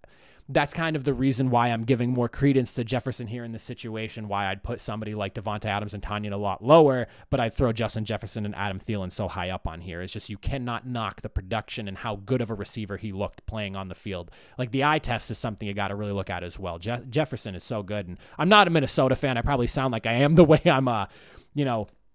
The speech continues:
praising Justin Jefferson and Adam Thielen here, but I just think that they're such a fantastic tandem, and, you know, I, I would,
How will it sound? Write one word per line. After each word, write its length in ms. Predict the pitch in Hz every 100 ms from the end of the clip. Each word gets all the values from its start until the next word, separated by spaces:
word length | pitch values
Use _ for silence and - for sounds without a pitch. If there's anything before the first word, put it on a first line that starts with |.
| _ _ - -
praising 380 | - 151 131 131
Justin 260 | 123 117 120
Jefferson 380 | 117 110 - 107
and 60 |
Adam 180 | 104 98
Thielen 300 | 98 110 104
here, 180 | 90 101
but 160 | 95 104
I 60 |
just 160 | 104 -
think 160 | 113
that 100 | 104
they're 120 | 101 104
such 200 | 110 -
a 40 |
fantastic 580 | - 98 - 101 - -
tandem, 400 | - 98 95 92
and, 140 | 90
you 80 | 90
know, 240 | 87 87 - -
I, 120 | 95 -
I 140 | 98
would, 200 | 101 101